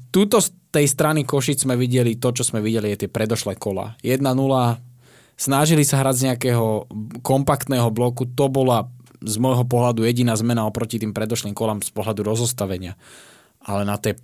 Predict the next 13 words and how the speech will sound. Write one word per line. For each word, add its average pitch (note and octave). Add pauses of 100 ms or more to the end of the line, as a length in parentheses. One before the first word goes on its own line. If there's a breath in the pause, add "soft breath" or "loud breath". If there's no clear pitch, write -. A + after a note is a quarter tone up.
(380)
hracej G2
ploche G2+
to G2
vôbec G2
nebolo G2
vidieť, F#2+
že F#2+
oni F#2+
hrali F#2+
na G2
troch A2
stoperov, G2
dvaja F#2+